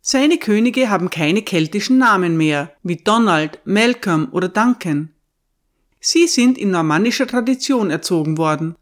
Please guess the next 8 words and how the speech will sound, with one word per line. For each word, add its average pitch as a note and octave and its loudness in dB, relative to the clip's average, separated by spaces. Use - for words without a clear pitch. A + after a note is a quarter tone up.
und F#3+ -4
ihre F3+ 2
Namen G#3+ 2
sind B3+ 0
Alexander, A#3 -2
David G3 0
und A3+ -2
William. D3+ -2